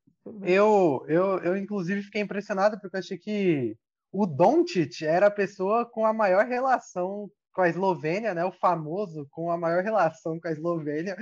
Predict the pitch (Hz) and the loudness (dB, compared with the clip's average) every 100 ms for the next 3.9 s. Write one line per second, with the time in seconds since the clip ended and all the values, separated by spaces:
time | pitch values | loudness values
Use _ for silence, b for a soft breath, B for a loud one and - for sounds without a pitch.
0 | 277 285 254 247 226 233 - 196 180 202 | -12 -12 -2 6 6 6 2 2 2 -4
1 | 208 196 156 151 190 214 _ _ - 202 | 2 4 6 6 4 -6 _ _ -10 -4
2 | 240 175 220 220 208 208 180 170 143 185 | -2 -2 -6 0 0 0 2 4 4 0
3 | 208 185 - 170 160 139 120 107 101 | -2 -6 -4 -2 -2 -2 -4 -6 -8